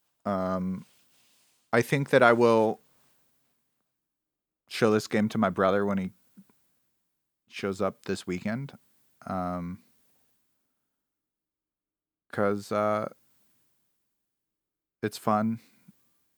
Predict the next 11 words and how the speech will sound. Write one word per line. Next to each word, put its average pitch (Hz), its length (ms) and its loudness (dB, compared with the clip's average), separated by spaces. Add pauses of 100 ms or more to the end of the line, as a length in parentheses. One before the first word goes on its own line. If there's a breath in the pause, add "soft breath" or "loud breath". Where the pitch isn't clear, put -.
(360)
uh, 104 380 0 (800)
to 104 440 -4
swing 120 300 -4
around, 123 440 -4 (340)
and 104 460 -2
I 101 120 -4
think 107 300 -6
that 98 180 -6
he 101 100 -8
would 98 120 -4
enjoy 92 640 -4